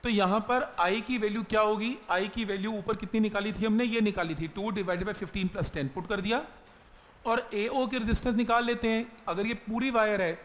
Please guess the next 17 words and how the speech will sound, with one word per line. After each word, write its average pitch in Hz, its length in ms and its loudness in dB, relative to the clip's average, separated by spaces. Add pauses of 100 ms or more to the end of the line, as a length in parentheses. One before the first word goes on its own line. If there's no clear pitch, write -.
(140)
सौ 208 260 0
centimeter 202 580 2
की, 180 160 -6
तो 170 120 -6
resistance 185 380 -2
कितनी 220 220 0
है, 220 100 2
टेन। 208 300 2 (680)
वन 196 300 4
है 240 140 4
तो 233 120 -2
टेन 202 220 2
बाई 208 120 2
हंड्रेड, 196 380 2 (160)
एओ 214 240 2
है 226 100 2
तो 226 180 0